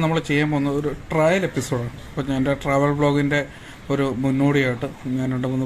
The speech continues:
പോയ സ്-, ആ, പോയ സ്ഥലങ്ങളിലൊക്കെ ചെന്ന, ആ, വ്യൂസൊക്കെ വെച്ചിട്ടൊരു ട്രയൽ ആണ് ചെയ്യുന്നത്. അപ്പോൾ അതിൽ ഇന്ന് നമ്മുടെ കോട്ടയം ജില്ലയിലെ, കോട്ടയം ആലപ്പുഴ ജില്ലയിലെ, ആ, റെഗുലേറ്ററി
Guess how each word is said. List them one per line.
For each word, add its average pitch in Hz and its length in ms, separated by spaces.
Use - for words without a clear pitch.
പോയ 127 160
സ്-, 123 120
ആ, 123 220
പോയ 135 200
സ്ഥലങ്ങളിലൊക്കെ 131 540
ചെന്ന, 123 340
ആ, 127 40
വ്യൂസൊക്കെ 127 380
വെച്ചിട്ടൊരു 127 340
ട്രയൽ 131 380
ആണ് 120 180
ചെയ്യുന്നത്. 120 380
അപ്പോൾ 127 180
അതിൽ 131 180
ഇന്ന് 135 380
നമ്മുടെ 135 240
കോട്ടയം 135 440
ജില്ലയിലെ, 123 320
കോട്ടയം 147 400
ആലപ്പുഴ 151 420
ജില്ലയിലെ, 123 360
ആ, - 20
റെഗുലേറ്ററി 160 600